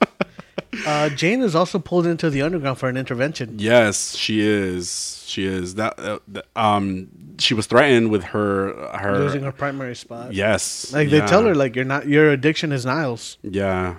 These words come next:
Speaker 1: And if you don't leave, you're gonna lose your post as primary."
Speaker 2: Yeah. Yeah. It's, um, it's crazy to see Jane's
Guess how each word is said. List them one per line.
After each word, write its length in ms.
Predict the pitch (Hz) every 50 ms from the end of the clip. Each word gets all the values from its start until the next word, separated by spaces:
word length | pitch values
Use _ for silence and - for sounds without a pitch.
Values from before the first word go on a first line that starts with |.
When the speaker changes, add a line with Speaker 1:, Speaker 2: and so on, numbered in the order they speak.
| - -
Speaker 1:
And 280 | 123 127 127 123 120
if 160 | 120 110 - -
you 120 | 113 135
don't 200 | 147 156 151 147
leave, 540 | 139 151 170 165 139 131 127 120 123 131 135 123 - _ _ _ _ _
you're 140 | 135 131 131 135
gonna 120 | 135 131
lose 140 | 135 135 131
your 80 | 127 127
post 260 | - - 139 127 -
as 80 | 135 -
primary." 500 | - 147 151 151 143 123 120 117 117 - _ _ _ -
Speaker 2:
Yeah. 520 | 113 107 107 104 104 95 92 90 90 90 90 - _ - _ _ _ _
Yeah. 440 | - 101 95 95 92 92 90 87 90 98 - - _
It's, 220 | - 139 131 - -
um, 640 | 170 170 160 147 135 123 117 110 110 101 85 82 - - - _ _ _ _ _ _ _ _ _ _ _ _ _ _ _ _ _ _ _ _ _ _ -
it's 160 | 143 - -
crazy 280 | - 170 180 190 220 226
to 80 | 180
see 260 | - - - 147 143 143
Jane's 880 | 117 98 87 - 113 113 120 127 135 143 156 160 147 - - - -